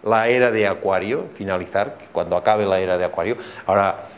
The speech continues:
está terminando la era de Piscis, se está entremezclando con el inicio de la era de Acuario. Cuando se termina la era de Acuario, el objetivo es que el, el, el ser humano, la humanidad, tenga instalada la conciencia de fraternidad.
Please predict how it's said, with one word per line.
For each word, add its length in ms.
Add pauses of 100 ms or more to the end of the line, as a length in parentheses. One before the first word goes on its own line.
(140)
está 180
terminando 600
la 100
era 160
de 120
Piscis, 640
se 100
está 200
entremezclando 720
con 220
el 80
inicio 440
de 80
la 140
era 200
de 80
Acuario. 420 (280)
Cuando 160
se 100
termina 340
la 160
era 180
de 60
Acuario, 480 (420)
el 140
objetivo 760 (400)
es 160
que 240
el, 140 (220)
el, 680
el 100
ser 220
humano, 400
la 80
humanidad, 500 (500)
tenga 260
instalada 560
la 160
conciencia 640
de 100
fraternidad. 680